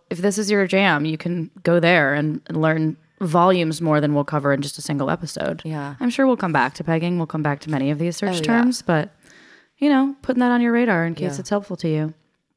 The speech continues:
Speaker 2: Do you wanna learn a term really quick?
Speaker 1: I totally do.
Speaker 2: Okay. Prostate massage, also
Speaker 1: Yeah.
Speaker 2: known as pegasm.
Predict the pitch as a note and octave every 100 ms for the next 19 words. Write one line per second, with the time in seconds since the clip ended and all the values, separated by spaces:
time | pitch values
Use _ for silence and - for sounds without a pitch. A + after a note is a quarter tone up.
0 | _ _ - - E3 D#3 D3 C#3+ D3 -
1 | C#3 C#3+ D3 - E3 - F3+ - - F#3
2 | F3 E3 F3 D3 D#3+ C#3+ C#3 - _ -
3 | - - - - _ - F#3+ F3+ - C#3
4 | - C#3 C3+ B2+ A#2+ B2 - - _ -
5 | A#3 B3 A3 F3 D#3 D3+ D3 - _ _
6 | _ - A#3+ G#3 D3 A#2+ B2 A#2+ A#2+